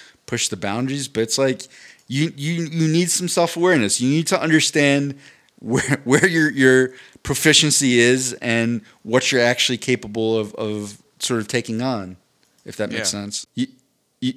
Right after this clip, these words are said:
Speaker 1: you, you would, you would never, you would never do stand-up?
Speaker 2: No, I couldn't do it. I, I, uh, I think I'd be okay in front of a stage.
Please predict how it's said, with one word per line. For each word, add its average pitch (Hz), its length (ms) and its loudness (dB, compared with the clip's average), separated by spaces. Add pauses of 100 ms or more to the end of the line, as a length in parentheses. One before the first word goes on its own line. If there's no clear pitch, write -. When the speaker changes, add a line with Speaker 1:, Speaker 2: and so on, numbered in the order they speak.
(260)
Speaker 1:
you, 131 120 -8
you 139 180 -2
would, 147 160 2
you 131 100 2
would 127 100 2
never, 117 360 2
you 113 180 -6
would 113 100 0
never 110 260 -2
do 110 140 -4
stand-up? 120 400 -4 (360)
Speaker 2:
No, 139 220 -6
I 143 160 -6
couldn't 139 220 -10
do 110 120 -10
it. - 100 -12 (200)
I, 151 260 -4
I, 156 260 -2
uh, 139 320 -2 (760)
I 131 100 -6
think 202 240 -10
I'd 180 140 -6
be 151 160 -4
okay 139 380 -6 (160)
in 117 100 -14
front 135 240 -10
of 127 80 -12
a 113 60 -10
stage. 123 640 -10